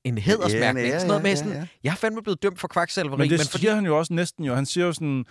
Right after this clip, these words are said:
Speaker 3: "Det er jo bare starten på det hele. Det er jo godt, vi er blevet dømt. Det, det beviser vores sag. Nu skal vi blive større,"
Speaker 1: Ja, og
Speaker 3: og
Speaker 1: så
Speaker 3: sådan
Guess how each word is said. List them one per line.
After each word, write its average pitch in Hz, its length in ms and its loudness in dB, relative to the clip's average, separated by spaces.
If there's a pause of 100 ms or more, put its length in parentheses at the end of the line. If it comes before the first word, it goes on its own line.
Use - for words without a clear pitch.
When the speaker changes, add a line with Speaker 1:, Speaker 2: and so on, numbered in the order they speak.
(200)
Speaker 3:
"Det 123 140 -2
er 180 40 6
jo 226 60 2
bare 180 200 2
starten 175 400 -2
på 147 100 -2
det 143 120 -4
hele. 131 200 0
Det 135 120 -6
er 185 40 4
jo 180 100 0
godt, 180 260 2
vi 165 60 0
er 143 40 0
blevet 135 200 -2
dømt. 151 220 0
Det, 147 160 -2
det 151 120 0
beviser 160 360 -2
vores 131 280 2
sag. 131 280 0
Nu 147 100 -2
skal 160 160 -4
vi 139 80 0
blive 123 180 -6
større," 117 340 2
Speaker 1:
Ja, 135 80 4
og 131 80 0
Speaker 3:
og - 60 2
Speaker 1:
så 110 40 -2
Speaker 3:
sådan 175 120 0